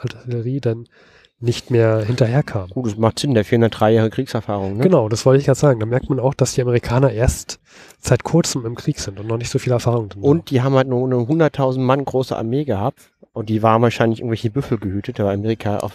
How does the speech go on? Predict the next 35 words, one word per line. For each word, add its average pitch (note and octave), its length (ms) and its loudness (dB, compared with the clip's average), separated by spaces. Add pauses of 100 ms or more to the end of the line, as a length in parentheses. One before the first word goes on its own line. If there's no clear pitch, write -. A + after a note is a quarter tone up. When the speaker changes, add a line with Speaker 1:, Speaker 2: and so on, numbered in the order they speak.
(140)
Speaker 2:
bei G#2 120 -2
der A2+ 140 4
Größe B2 320 2
ist A2+ 80 -4
das G#2 140 -2
ja F#2+ 80 0
lächerlich. A#2 480 0
Speaker 1:
Hm. A2+ 140 -8 (200)
Speaker 2:
Und, A2 260 -2
äh, A2 160 4
die G#2+ 280 0
haben A2+ 180 -2
halt A#2+ 100 0
einfach A2+ 220 -2
auch A2+ 100 0
keine, A#2 340 0
generell A2+ 360 4
keine G#2 220 -2
Erfahrung, G2+ 500 -6 (180)
eine G#2+ 280 -4
Armee. G#2 320 -2 (560)
Und, A2+ 200 -2
äh, A2+ 240 4
also A#2+ 280 -2
Harry B2 140 0
Graf - 220 -2
Kessler C3+ 380 0
redet C3 240 2
immer C3 180 0
von A#2+ 200 -6
zwei A2+ 220 0
Millionen A#2 320 0
Amerikanern A#2+ 560 -2
in C#3+ 60 -8
Frankreich. D#3 560 -4